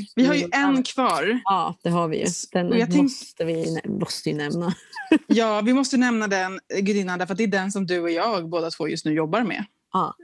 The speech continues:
Speaker 1: Extra
Speaker 2: verkligen.
Speaker 1: mycket.
Speaker 2: Extra mycket. Vi vandrar ju tre, nästan tre år med henne.
Speaker 1: Ja,
Speaker 2: Mm.
Speaker 1: och det är den keltiska gudinnan Rhiannon.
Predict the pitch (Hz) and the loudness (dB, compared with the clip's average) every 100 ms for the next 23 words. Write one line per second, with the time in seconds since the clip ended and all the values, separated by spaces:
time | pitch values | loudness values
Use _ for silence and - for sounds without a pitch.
0 | 330 _ 175 202 170 151 226 208 226 - | -20 _ -4 -2 0 0 2 0 0 -6
1 | - _ 190 185 - 170 170 - 180 170 | -16 _ -4 -4 -4 -4 -2 -2 -2 0
2 | 202 190 175 165 165 - 185 170 165 180 | 0 0 0 -2 -4 -2 0 0 -2 -8
3 | _ _ _ _ - - 196 - 233 214 | _ _ _ _ -20 -4 -4 0 0 2
4 | 190 180 214 214 170 156 170 - _ _ | 2 2 0 -2 -4 -4 -8 -10 _ _
5 | _ 247 208 - 220 _ - 262 262 214 | _ 0 0 -2 -10 _ -4 -2 -2 -4
6 | - 214 226 226 175 165 175 175 196 196 | -2 2 2 2 0 2 2 2 0 0
7 | - 160 160 - 165 - 165 170 175 180 | -2 -2 -2 -2 -4 -2 -2 0 2 2
8 | 165 - 285 - 170 175 180 180 175 160 | 0 0 -2 2 4 4 4 4 2 0
9 | - - - | -2 -8 -8